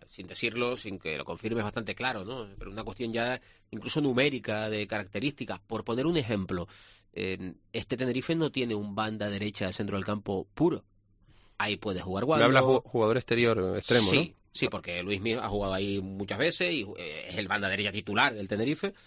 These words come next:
Speaker 1: pero el Adi, por ejemplo, si juega ahí, juega más incómodo, Waldo rinde mejor por la izquierda, Dauda ahí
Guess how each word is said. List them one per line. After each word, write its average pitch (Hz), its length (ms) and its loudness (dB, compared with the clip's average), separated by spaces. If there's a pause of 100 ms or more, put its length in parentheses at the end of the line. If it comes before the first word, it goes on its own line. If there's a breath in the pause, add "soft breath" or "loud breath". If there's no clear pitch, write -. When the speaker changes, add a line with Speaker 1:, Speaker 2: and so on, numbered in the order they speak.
(300 loud breath)
Speaker 1:
pero 107 160 0
el 104 120 0
Adi, 123 160 2
por 117 120 2
ejemplo, 117 220 0
si 117 120 -2
juega 110 240 -2
ahí, 110 100 0
juega 104 320 -2
más 104 220 -4
incómodo, 165 680 2
Waldo 127 400 2
rinde 117 240 0
mejor 104 200 0
por 92 100 -4
la 98 60 -2
izquierda, 143 600 2
Dauda 117 340 -2
ahí 113 300 -4